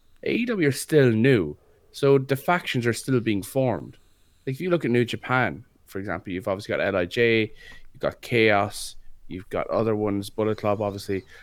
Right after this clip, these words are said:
So they're, they're all es-, well established, and obviously if someone new comes in and there's a, a bit of a clamour for, you know,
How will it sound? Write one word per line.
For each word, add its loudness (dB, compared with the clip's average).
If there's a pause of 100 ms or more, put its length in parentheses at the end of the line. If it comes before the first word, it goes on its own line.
So -4
they're, -4
they're 0
all 8
es-, -2
well 4
established, 2
and -2
obviously -2
if -4
someone 0
new 6
comes -4
in 0
and -4
there's -4
a, -2 (380)
a -4
bit 6
of 8
a 2
clamour 2
for, 2
you 6
know, -2